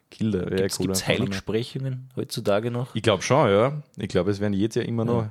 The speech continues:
Speaker 1: Leute heilig gesprochen.
Speaker 2: Ja, kann schon sein.
Speaker 1: Weiß nicht, vielleicht, wenn's ihr Kilda heißt, was irgendwer, der, der da diesen Podcast hört, falls du Kilda heißt,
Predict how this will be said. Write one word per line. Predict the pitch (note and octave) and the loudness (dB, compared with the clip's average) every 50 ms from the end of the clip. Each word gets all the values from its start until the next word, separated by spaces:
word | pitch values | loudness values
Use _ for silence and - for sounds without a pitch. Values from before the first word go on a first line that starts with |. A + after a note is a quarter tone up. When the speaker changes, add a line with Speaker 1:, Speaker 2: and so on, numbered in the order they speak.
| - _ _ | -8 _ _
Speaker 1:
Leute | G#2+ A2 A#2+ - - F2 | -2 -2 -2 -2 -4 -4
heilig | F2 E2+ D#2+ E2 E2+ D#2 | -4 -4 -4 -4 -6 -6
gesprochen. | - F2 - - - F2 F2 - - F#2 | -6 -8 -8 -6 -8 -8 -8 -4 0 0
Speaker 2:
Ja, | F#2+ G2+ | 0 0
kann | - A#2+ | -2 -6
schon | A#2+ C3 | -8 -8
sein. | B2 A#2 F2+ - - _ _ _ _ _ _ _ | -8 -8 -10 -10 -12 _ _ _ _ _ _ _
Speaker 1:
Weiß | G#2+ G2+ | -8 -6
nicht, | G2 F2+ - | -6 -6 -4
vielleicht, | - F#2+ G2 - - - - - | -2 -2 -2 -2 -4 -10 -14 -12
wenn's | - A2 G2+ G#2+ G#2 G2+ - - | -12 -12 -10 -8 -8 -8 -8 -6
ihr | A#2+ A2+ A#2 A#2 | 0 0 2 0
Kilda | - - - C3+ C#3 C#3 C#3+ C3 A2 | 0 0 0 0 4 4 4 4 4
heißt, | B2 A2 A#2 C#3 - - - - - - A#2 | 4 4 4 4 2 -2 -8 -12 -12 -6 -4
was | A#2 A#2 A#2 | -2 0 0
irgendwer, | B2+ C3 C3 B2 A2+ | 0 0 2 4 4
der, | A2+ A2+ A2 | 4 4 4
der | A2+ A2+ G#2+ | 4 4 4
da | A2 A2 G#2+ | 4 2 2
diesen | G2+ A2 A2 A2 - | 0 -4 -6 -2 2
Podcast | - A#2 A#2 - - A#2 A2 - - | 2 2 4 4 2 0 0 2 2
hört, | A2 A2 A#2+ B2 - - - _ _ _ _ - _ | 4 4 4 4 0 -6 -18 _ _ _ _ -20 _
falls | - - A2 - | -10 -10 -10 -6
du | - A2+ G2+ | -6 -8 -8
Kilda | - - A2+ A2 G#2+ A2 G#2 | -6 -4 -2 2 2 2 2
heißt, | G#2 G2 G2 F#2+ - - - | 2 2 0 0 -4 -10 -16